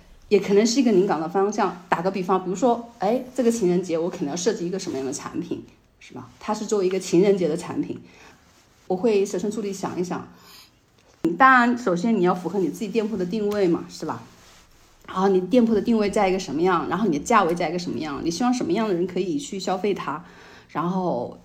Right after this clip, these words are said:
其实，其实那你设计就会有很多要求，但是我觉得人类的情感还是共通的嘛，所以或者是你想让大家，呃，是，是一份很甜蜜的感觉，或者说，哎，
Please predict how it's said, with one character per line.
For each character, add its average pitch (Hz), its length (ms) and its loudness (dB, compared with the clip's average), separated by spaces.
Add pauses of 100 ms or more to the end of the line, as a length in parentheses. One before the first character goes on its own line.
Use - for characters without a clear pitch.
其 202 140 -2
实， 196 260 0 (200)
其 208 140 -2
实 208 140 2
那 214 140 4
你 156 240 4
设 208 180 0
计 180 120 -2
就 180 120 2
会 185 120 0
有 160 80 0
很 165 120 -2
多 143 100 -2
要 143 260 -4
求， 156 340 -12
但 214 140 2
是 226 440 0
我 165 60 -2
觉 165 160 0
得 160 420 2 (280)
人 202 160 4
类 247 80 8
的 214 100 6
情 180 240 0
感 240 200 4
还 - 120 -2
是 185 300 -2 (420)
共 220 180 2
通 180 280 0
的 165 80 0
嘛， - 200 -6 (520)
所 269 120 0
以 190 240 2 (440)
或 330 200 6
者 294 120 10
是 269 120 2
你 247 120 6
想 208 340 4
让 233 180 4
大 226 120 6
家， 214 120 0
呃， 170 280 -2 (260)
是， - 200 -6
是 277 120 0
一 262 60 4
份 240 140 4
很 190 100 2
甜 160 220 0
蜜 240 120 2
的 208 140 4
感 139 240 -4
觉， 147 120 -2
或 214 160 0
者 208 40 2
说， 208 200 0
哎， 226 300 -2